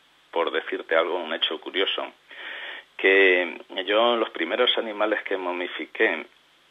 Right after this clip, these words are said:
eh, fue en un vórtice que detecté en una casa, una casa que está semi-derruida, que era de un familiar lejano,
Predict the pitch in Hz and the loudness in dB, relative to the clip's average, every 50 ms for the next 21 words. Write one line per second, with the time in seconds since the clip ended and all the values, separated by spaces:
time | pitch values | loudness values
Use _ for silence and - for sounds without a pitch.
0 | _ - 98 98 95 92 - - - 92 95 95 95 95 92 90 87 98 110 113 | _ -6 -2 0 0 0 -2 -2 2 2 4 4 2 0 -2 0 2 2 2 2
1 | - - 95 - - - - 90 87 82 80 - - - - - - 87 85 80 | 0 -4 -8 -6 -6 -4 -2 0 0 0 0 0 -2 -4 -2 0 0 0 0 0
2 | 85 82 78 78 78 - - - - - - 69 69 67 71 - 78 - - - | -2 -2 0 0 0 2 0 0 0 -2 -4 -4 -4 -4 -4 -2 -4 -2 0 0
3 | 85 80 76 - - - 80 78 73 - - 65 65 64 62 52 58 - - - | 0 0 -2 -2 0 0 2 2 0 -2 -6 -8 -10 -10 -12 -14 -14 -14 -12 -12
4 | 76 - 82 85 80 - 85 120 127 101 98 - - 82 80 - 73 67 71 73 | -8 -4 -4 -2 -2 0 -2 0 2 2 0 0 0 0 0 2 2 0 0 -2
5 | 69 67 69 69 65 60 - - 73 76 73 73 71 78 76 69 69 71 65 - | -4 -4 -6 -6 -10 -10 -6 -4 -4 -4 -4 -4 0 0 2 2 0 -2 -4 -4
6 | - - 67 65 53 50 52 - | -2 0 0 0 0 -2 -6 -6